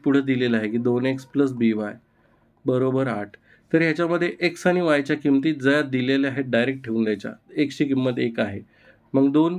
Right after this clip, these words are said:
गुणिला एक्सची किंमत एक प्लस बी गुणिला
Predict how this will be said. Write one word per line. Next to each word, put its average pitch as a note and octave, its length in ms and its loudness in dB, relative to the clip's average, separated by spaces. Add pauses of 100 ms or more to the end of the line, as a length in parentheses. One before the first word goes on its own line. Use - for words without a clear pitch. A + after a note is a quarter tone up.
(140)
गुणिला C3+ 500 0 (100)
एक्सची C#3+ 340 -4
किंमत C#3 380 2 (120)
एक G#2+ 260 -4 (380)
प्लस D#3+ 280 -2 (460)
बी C#3 180 2 (340)
गुणिला D3 480 0